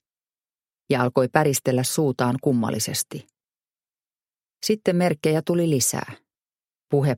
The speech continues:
puuroutui, tasapaino heikkeni.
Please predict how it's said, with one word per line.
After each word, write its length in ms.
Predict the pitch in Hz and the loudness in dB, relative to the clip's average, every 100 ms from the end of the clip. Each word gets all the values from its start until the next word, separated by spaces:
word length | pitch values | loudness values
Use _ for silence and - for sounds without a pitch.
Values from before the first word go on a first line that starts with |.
| - | 0
puuroutui, 800 | 143 139 135 131 131 135 131 127 _ - | 2 2 2 0 0 0 -2 -4 _ 0
tasapaino 540 | 147 143 123 131 131 | 2 2 0 0 0
heikkeni. 640 | 127 117 107 - - 120 | 0 -2 -4 -6 -6 -6